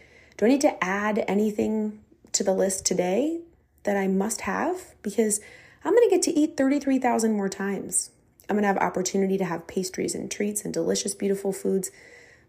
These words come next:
many, many, many more times before I die. So when I get sucked into that, like, talking about a new restaurant and, "Oh my goodness, they had this and it was delicious and we shared the tiramisu and they had the most amazing pasta,"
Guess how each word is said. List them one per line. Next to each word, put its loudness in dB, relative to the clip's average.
many, 2
many, 0
many -4
more -4
times -8
before -10
I -6
die. -10
So 6
when 4
I 4
get 2
sucked 2
into 4
that, -2
like, -6
talking -2
about 0
a 0
new 0
restaurant -4
and, -6
"Oh -4
my 0
goodness, 0
they -6
had -8
this -2
and -2
it -4
was -6
delicious -6
and -4
we -4
shared -2
the -2
tiramisu -2
and -4
they -8
had -6
the -4
most -6
amazing -2
pasta," -6